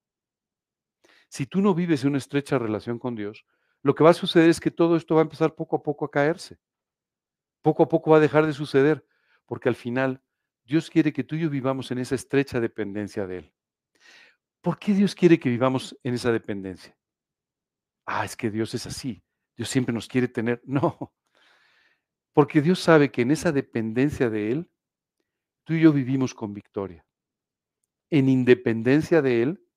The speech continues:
hacemos un desastre en nuestra vida. Así es que Dios muchas veces permite que tú y yo tengamos cierta necesidad en algunos ámbitos para que vivamos en dependencia de Él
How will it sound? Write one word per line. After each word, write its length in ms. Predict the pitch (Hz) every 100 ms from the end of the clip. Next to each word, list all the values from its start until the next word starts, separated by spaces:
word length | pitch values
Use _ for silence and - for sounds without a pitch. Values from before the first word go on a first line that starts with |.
| _ _ _ _ -
hacemos 320 | 113 135 127
un 100 | 131
desastre 440 | 117 117 107 -
en 60 | 104
nuestra 260 | 101 - 85
vida. 240 | 78 _ _ _ _ _ _ _ _ _ _ _ _ _ _ _ _ _ _ _ _ _ _ _ _ - -
Así 140 | 143
es 80 | 170
que 100 | 180
Dios 160 | 160 170
muchas 260 | 180 156
veces 160 | 151 165
permite 520 | - 131 139 190 135
que 120 | -
tú 140 | 120 151
y 40 |
yo 80 | 151
tengamos 360 | 139 135 147 -
cierta 360 | 143 147 151
necesidad 760 | 135 113 113 - 113 127 131 -
en 100 | 110
algunos 400 | 104 104 131 120
ámbitos 460 | 113 110 110 156 - - - -
para 240 | 131 131
que 100 | -
vivamos 480 | 123 120 147 170 -
en 100 | 120
dependencia 680 | 113 - 104 110 127 131 110
de 120 | 113
Él 120 | 151